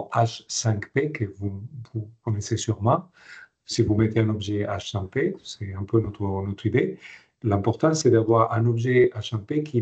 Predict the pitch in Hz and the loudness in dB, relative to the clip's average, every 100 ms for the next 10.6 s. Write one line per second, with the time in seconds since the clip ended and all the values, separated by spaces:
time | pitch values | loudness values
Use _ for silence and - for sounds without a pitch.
0 | 113 117 - _ _ _ 104 - 165 165 | 4 4 0 _ _ _ -2 6 6 8
1 | 143 127 113 - 110 120 120 110 98 - | 4 4 2 2 2 2 0 -4 -6 -6
2 | 117 107 117 113 110 110 117 117 120 120 | -4 -2 0 2 0 0 2 4 4 2
3 | 156 127 113 113 117 151 156 - 120 - | 0 2 0 2 2 2 2 2 0 0
4 | 113 110 120 160 160 131 107 113 110 - | -2 -2 -2 -2 -2 -4 2 2 2 -6
5 | - 110 143 117 135 113 104 - _ _ | -10 -2 -2 0 2 2 2 -6 _ _
6 | _ _ - - - - _ - - - | _ _ -10 -10 -10 -18 _ -4 -4 -2
7 | - 120 151 147 113 117 113 110 110 110 | 4 4 4 0 0 0 -2 0 2 2
8 | 107 107 104 156 117 107 104 - 120 - | 0 -6 0 2 2 2 -2 -2 -2 0
9 | 113 104 101 - 147 - 107 92 104 104 | 0 0 -2 -2 -2 -2 -4 -2 -2 2
10 | 110 107 107 - 113 | 2 2 0 -2 -2